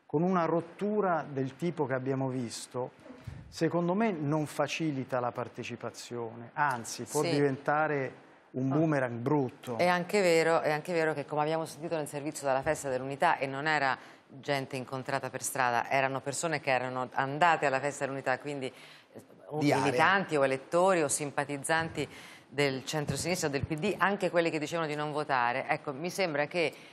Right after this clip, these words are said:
Speaker 2: il, il, diciamo, la, ci sia un po' di rammarico per aver perso il Movimento Cinque Stelle e aver invece imbarcato, per usare un brutto verbo,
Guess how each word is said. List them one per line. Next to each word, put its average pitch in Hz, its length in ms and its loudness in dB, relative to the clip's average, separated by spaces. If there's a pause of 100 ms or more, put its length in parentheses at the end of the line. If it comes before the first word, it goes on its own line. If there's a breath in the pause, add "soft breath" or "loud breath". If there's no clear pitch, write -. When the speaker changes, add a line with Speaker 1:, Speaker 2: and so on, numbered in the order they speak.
(160 loud breath)
Speaker 2:
il, 156 300 -2
il, 123 880 2
diciamo, 139 320 0
la, 127 120 2 (520)
ci 185 100 -8
sia 180 160 4
un 143 100 0
po' 190 140 6
di 165 140 0
rammarico 147 840 2
per 131 140 -2
aver 135 260 0
perso 135 600 0 (340 loud breath)
il 135 100 -10
Movimento 156 480 -2
Cinque 165 340 -6
Stelle 147 560 0
e 135 80 2
aver 135 220 2
invece 139 400 -4
imbarcato, 131 920 -2
per 127 100 -4
usare 123 240 -4
un 117 220 -10
brutto 123 280 -6
verbo, 127 580 0